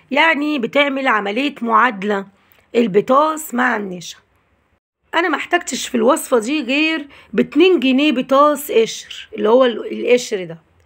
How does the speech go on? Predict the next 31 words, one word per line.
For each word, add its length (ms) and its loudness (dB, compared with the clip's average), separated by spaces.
زي 160 2
ما 60 0
احنا 180 -4
شايفين 460 -6
كده، 280 -14
باتنين 400 4
جنيه 200 2
بطاس 380 0
قشر. 560 -10
يعني 300 0
أنا 200 0
ما 100 0
كلفتش، 600 -2
هحسب 360 -4
لكم 260 -2
اللي 140 -2
كلفته، 500 -6
ما 100 0
كلفتش 540 -2
ستة 400 -4
جنيه 340 -6
في 60 -4
الصابون 420 0
اللي 160 0
عملته 380 -2
النهاردة، 480 -6
بس 240 0
حاجة 360 0
في 180 -10
منتهى 340 -2
الروعة. 480 -4